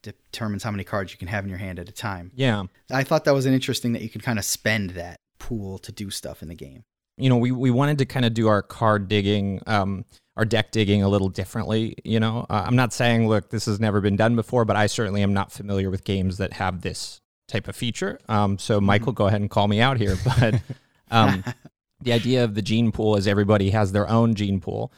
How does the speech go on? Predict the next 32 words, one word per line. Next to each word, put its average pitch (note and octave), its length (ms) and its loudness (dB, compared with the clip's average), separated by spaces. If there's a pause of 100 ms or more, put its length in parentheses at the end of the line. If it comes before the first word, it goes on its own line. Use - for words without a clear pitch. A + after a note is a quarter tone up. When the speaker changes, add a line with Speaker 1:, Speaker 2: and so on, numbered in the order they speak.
(260)
Speaker 2:
and G#2+ 140 0
that G#2+ 320 4
Speaker 1:
Mm-hmm. G#2 160 -14
Speaker 2:
dictates A2+ 680 0
how A#2 140 0
many G#2+ 200 2
cards G#2 500 0
you're F#2+ 80 0
supposed - 440 -2
to - 140 -4
end G2 200 2
your F#2 120 0
turn F#2+ 400 -2
with. - 200 -12 (200)
So - 180 -6
we F#2+ 80 2
have G#2 140 4
a F#2 60 2
phase G2+ 480 0
Speaker 1:
Right. - 40 -14
Speaker 2:
called G2 280 0
stabilizing, G2+ 840 0 (360)
and G#2 120 -2
that G#2 100 0
means G#2+ 320 2
if G2+ 140 -2
your G#2 80 0
gene G#2 260 4
pool A2 200 0
is F2+ 100 -2
currently G2 300 0
five B2+ 500 -2